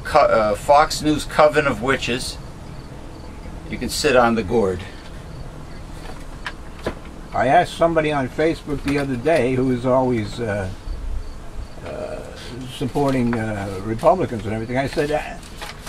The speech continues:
Speaker 2: name me just two things that a Republican has ever done for you."
Speaker 1: Yeah.
Speaker 2: Just two. That's all.
Speaker 1: Yeah. Or one.
Speaker 2: Well, I don't even wanna make it that hard. Hey, you know,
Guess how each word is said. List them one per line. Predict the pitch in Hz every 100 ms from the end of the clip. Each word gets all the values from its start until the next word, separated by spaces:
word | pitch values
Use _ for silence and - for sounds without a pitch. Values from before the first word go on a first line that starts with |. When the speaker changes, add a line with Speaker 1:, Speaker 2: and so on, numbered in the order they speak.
| - - -
Speaker 2:
name | 160 247 330 330
me | 269 180
just | 233 - -
two | 294 330
things | - - 262 208 110 85 -
that | 123
a | 123
Republican | 131 147 202 190 160 123 110
has | 117 107
ever | 143 147
done | 143 165 185
for | 143 101
you." | 82 82 - - - - -
Speaker 1:
Yeah. | 139 - - - - - - -
Speaker 2:
Just | 254 262 -
two. | 294 240 254 - - - - - - - - -
That's | 175 247
all. | 262 220 269 214
Speaker 1:
Yeah. | 147 120 117 - - - - - - - - - -
Or | - 156
one. | 135 127 190 - - - - - - -
Speaker 2:
Well, | 185 180
I | 190
don't | 240 254 254
even | 247 240
wanna | 240
make | 240 233
it | 240
that | 233 226
hard. | 214 269 131
Hey, | 107 208 175
you | 233
know, | 226 208